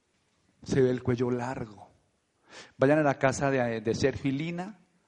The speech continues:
los diamantes de Medellín, diamantes fundadores, un lunes a las once de la mañana. Cuando están saliendo en su B M W para irse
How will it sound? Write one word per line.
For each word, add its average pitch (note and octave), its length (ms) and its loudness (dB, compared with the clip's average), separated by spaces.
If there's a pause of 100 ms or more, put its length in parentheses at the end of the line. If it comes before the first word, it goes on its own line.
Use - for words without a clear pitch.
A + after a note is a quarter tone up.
(600)
los A#2+ 160 -4
diamantes B2 460 0
de B2+ 80 -2
Medellín, A#2 580 -6
diamantes A#2 400 -4
fundadores, B2 640 -4 (120)
un C#3+ 280 -8 (240)
lunes F3+ 380 0
a C#3 80 -2
las A#2+ 180 -2
once C3+ 220 -6
de C#3+ 60 0
la C3 100 -4
mañana. G#2 440 -8 (1300)
Cuando A#2+ 200 0
están C3 220 0
saliendo C#3+ 340 -2
en D3 60 -2
su C3 160 -4
B B2 140 2
M C3+ 140 0
W C3 360 0
para A#2+ 260 0
irse B2 400 -4